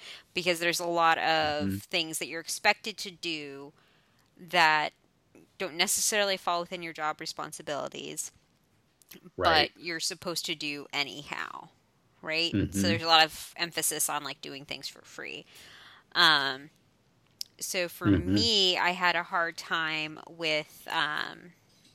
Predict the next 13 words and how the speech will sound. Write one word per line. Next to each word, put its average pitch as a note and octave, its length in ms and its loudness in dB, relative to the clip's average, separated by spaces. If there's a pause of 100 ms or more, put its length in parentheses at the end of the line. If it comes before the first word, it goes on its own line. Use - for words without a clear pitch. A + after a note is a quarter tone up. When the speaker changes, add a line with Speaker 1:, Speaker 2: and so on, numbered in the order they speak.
(1200)
Speaker 1:
trying E3+ 600 4
to, D3+ 720 -4 (200)
um, D3 520 -4 (1200)
how - 100 -12
do - 40 -14
I - 60 -14
put - 140 -16
this? C3+ 180 -14 (320)
Like, F#3 300 0
with G3 400 -2
making F#3 300 2
sure F#3 520 2
that E3 560 4